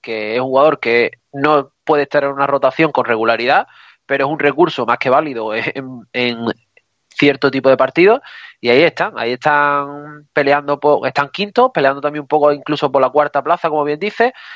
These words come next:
La tercera ya sí es verdad que se me antoja un poco más complicada, porque los tres transatlánticos que hay arriba son, están a otro nivel, la verdad. Incluso Oklahoma para mí sería el cuarto equipo más fuerte, pero se, se ha desinflado.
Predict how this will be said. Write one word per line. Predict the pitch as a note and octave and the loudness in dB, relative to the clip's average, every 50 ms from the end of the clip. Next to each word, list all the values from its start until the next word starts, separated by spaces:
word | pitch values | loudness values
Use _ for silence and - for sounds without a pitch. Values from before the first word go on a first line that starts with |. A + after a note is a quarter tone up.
| - - - | -20 -8 -2
La | C3+ C#3 C#3+ - | 0 0 0 0
tercera | - C#3 C3+ - - D#3+ E3+ F3+ | -2 -6 -6 -2 0 2 4 4
ya | F3 E3+ E3 | 4 2 0
sí | - F3 | 0 2
es | E3 | 2
verdad | E3+ F3 F3 F3 | 4 4 4 2
que | D#3+ | 0
se | - - C#3+ | -4 -8 -8
me | C#3 | -8
antoja | C3+ B2+ - D3+ E3 | -8 -6 -4 -4 -4
un | E3 D#3 | -4 -2
poco | E3+ D#3+ D#3+ | -4 -2 -2
más | D#3 D#3 | -2 -2
complicada, | - - E3 D3+ - - C#3+ D3+ D#3+ D#3+ D#3+ F3 - - | -2 -4 -6 -4 0 2 2 4 4 2 0 0 -6 -4
porque | - - A#2+ - B2 A#2+ A#2 A#2 A#2 A#2 B2 B2 B2+ B2 - - - - - - | -4 -4 -2 0 0 2 4 4 4 4 4 4 2 0 -2 -8 -14 -12 -6 -2
los | - A#2+ - | -2 -2 0
tres | - C3 B2+ - | 0 -2 -2 0
transatlánticos | - C3+ C3 - C#3 B2+ B2+ C3 B2+ - C3+ B2 C3 B2 | -2 -4 -2 0 -2 -2 -2 -4 -6 -6 -6 -4 -4 -2
que | A#2+ B2+ | 0 0
hay | B2 B2 B2 | 0 0 0
arriba | B2 A#2+ A#2+ B2 B2+ B2 B2+ C3+ C3 B2 B2 | -2 -2 -2 -2 0 2 4 4 4 2 0
son, | - - C3 B2+ B2 B2 B2+ B2+ B2+ B2+ B2+ B2+ B2+ B2+ _ _ - - - - - - - _ _ _ | -4 -6 -6 -6 -6 -8 -12 -14 -18 -18 -20 -20 -20 -20 _ _ -20 -18 -16 -14 -14 -16 -18 _ _ _
están | - A#2 - - C3 B2+ | -4 -4 -2 -2 -2 -2
a | C3 | -4
otro | B2+ B2+ B2 | -6 -6 -10
nivel, | A#2+ B2 B2 C#3 D3 E3+ _ _ - | -8 -2 -2 -2 -2 -2 _ _ -8
la | G2+ | -4
verdad. | G2+ G2 G#2 A2 C3 D3 - _ _ | -4 -2 0 0 0 0 -2 _ _
Incluso | - B2 - C3 C3+ B2+ - - B2+ B2 B2 B2 B2 B2 A#2+ - _ - | -14 -4 0 2 2 2 4 4 4 4 6 6 4 4 2 -2 _ -4
Oklahoma | - C3+ - - - B2 C#3 D3+ D3+ C#3 | -4 -2 0 0 0 0 0 0 0 0
para | C3+ C3 C3 | -2 -2 -4
mí | C3 C3+ | -4 -8
sería | C3 - C3 B2+ B2+ | -8 -4 -2 -2 -2
el | B2 | 0
cuarto | - C3 B2+ - - A#2+ | 0 -2 -2 -2 -8 -12
equipo | B2 B2 A#2+ B2 | -12 -8 -6 -4
más | A#2+ A#2 - | -4 -4 0
fuerte, | - C#3+ C#3 C#3 - - A2 | 0 0 0 0 -2 -6 -4
pero | - A2+ A2 A2 | -4 -2 -4 -2
se, | - - A2+ A2+ A2 | 0 2 2 2 2
se | - B2 | 4 2
ha | B2 | 2
desinflado. | B2+ B2 - B2+ A#2+ - D3 D#3+ E3+ F#3+ A3 | 2 0 -4 -8 -4 0 0 0 0 -2 -4